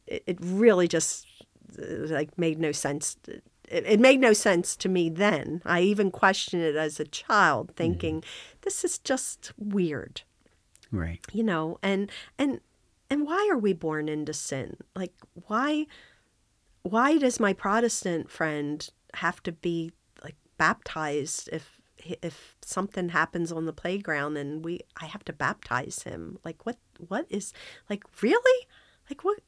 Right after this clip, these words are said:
Speaker 1: who, what kind of God is, is that?
Speaker 2: Right.
Speaker 1: Um, and, and here's an, another, like, a disclaimer for <laughs> anyone that might be listening to this. That may have been thrown out years ago. I,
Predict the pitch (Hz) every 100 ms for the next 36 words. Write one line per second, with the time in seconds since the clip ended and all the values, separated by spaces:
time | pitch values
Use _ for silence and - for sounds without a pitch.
0 | 220 262 359 - 311 392 370 320 220 214
1 | 233 277 247 - 240 - _ - 214 -
2 | 254 190 196 - - - - 92 82 80
3 | _ - 190 180 185 - _ _ - -
4 | - - - 226 214 214 220 220 214 240
5 | 233 208 - 196 185 185 180 175 165 160
6 | 165 - 175 170 175 156 165 - 185 294
7 | 208 196 196 170 175 170 180 165 160 165
8 | 156 156 147 151 - - 180 220 226 196
9 | 175 196 156 160 160 160 160 160 156 165
10 | - 170 165 196 - 165 165 190 190 -
11 | 170 170